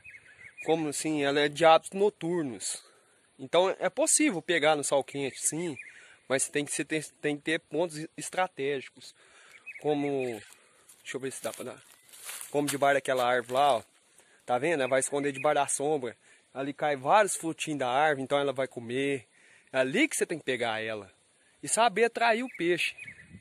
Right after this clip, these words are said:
E você tem que ter um pouquinho de paciência, porque a traíra, meu amigo,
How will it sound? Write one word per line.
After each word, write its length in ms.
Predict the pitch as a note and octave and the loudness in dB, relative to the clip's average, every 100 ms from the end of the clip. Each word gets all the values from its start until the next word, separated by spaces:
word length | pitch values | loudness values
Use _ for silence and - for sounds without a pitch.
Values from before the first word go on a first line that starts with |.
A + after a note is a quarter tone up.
| - | -8
E 20 | |
você 140 | D#3 E3 | -6 -4
tem 160 | F#3 | -4
que 60 | F#3 | 0
ter 80 | F3+ | -2
um 60 | |
pouquinho 360 | F3 F#3+ - E3+ | 0 -4 -4 -8
de 80 | - | -4
paciência, 540 | - - F#3+ C3 - | -2 -2 -4 -4 -6
porque 200 | - - | -8 -6
a 60 | C#3 | -2
traíra, 500 | D3+ C#3 B2+ D#3+ D#3 | 2 2 2 -4 -4
meu 140 | C3+ | -6
amigo, 400 | A#2+ A#2+ A2+ - | -6 -8 -10 -14